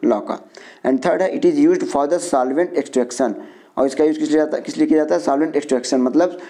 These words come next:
कि इस, अ, कोई अगर हम स-, ऑर्गेनिक substance को हम, अ, किसी aqueous solution में separate करना होता है तो वहाँ पे इसका उपयोग किया जाता है।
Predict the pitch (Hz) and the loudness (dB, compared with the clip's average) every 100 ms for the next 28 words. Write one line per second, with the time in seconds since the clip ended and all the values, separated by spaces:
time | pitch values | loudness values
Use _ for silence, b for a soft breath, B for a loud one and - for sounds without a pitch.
0 | B - 190 - - 135 123 123 - - | B -2 -2 -2 0 2 4 2 -2 -2
1 | 147 175 143 160 170 - 143 139 - 123 | 2 4 2 2 0 0 -2 0 0 0
2 | 139 156 135 131 160 165 165 160 147 - | 2 0 -2 0 0 0 0 -2 -2 -6
3 | - 120 - - 156 - 151 151 135 156 | -6 -6 -6 -2 0 2 0 0 0 2
4 | 156 151 - 151 143 131 127 123 135 180 | 0 0 0 0 0 0 0 0 -2 -2
5 | B B B - 139 135 156 156 156 - | B B B -2 0 0 0 0 0 0
6 | 127 147 185 - 131 107 101 98 98 | 0 2 0 0 -2 -2 -4 -4 -4